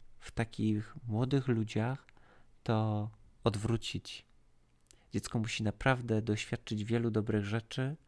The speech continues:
żeby mogło przynajmniej o jakiś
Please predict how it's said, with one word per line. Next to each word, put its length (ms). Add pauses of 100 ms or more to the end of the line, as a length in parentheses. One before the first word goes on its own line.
(540)
żeby 580 (500)
mogło 540 (420)
przynajmniej 540 (100)
o 60
jakiś 520